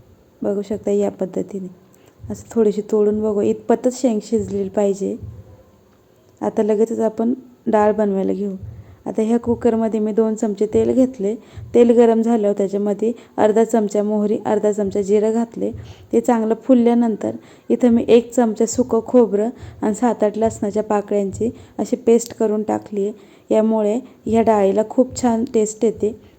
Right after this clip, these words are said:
हे तेलामध्ये आपण चांगली परतून घेऊ. त्यानंतर थोडीशी कढीपत्त्याची पानंसुद्धा घालायची आहेत.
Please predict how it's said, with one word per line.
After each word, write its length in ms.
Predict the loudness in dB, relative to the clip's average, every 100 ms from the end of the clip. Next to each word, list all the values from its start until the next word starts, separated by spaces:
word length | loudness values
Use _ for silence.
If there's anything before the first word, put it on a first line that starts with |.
| -6 -4
हे 60 |
तेलामध्ये 580 | 4 6 6 6 4 2
आपण 240 | 0 -2
चांगली 320 | -2 -2 -2 0
परतून 460 | 0 0 0 -2
घेऊ. 240 | 0 -2 -4 -10 -20 -8 0
त्यानंतर 420 | 2 2 2 0 0
थोडीशी 300 | 2 2 0
कढीपत्त्याची 600 | 0 2 2 0 -2 -4
पानंसुद्धा 560 | -4 -2 -2 -4 -4 -4
घालायची 520 | -2 -4 -4 -6
आहेत. 100 | -6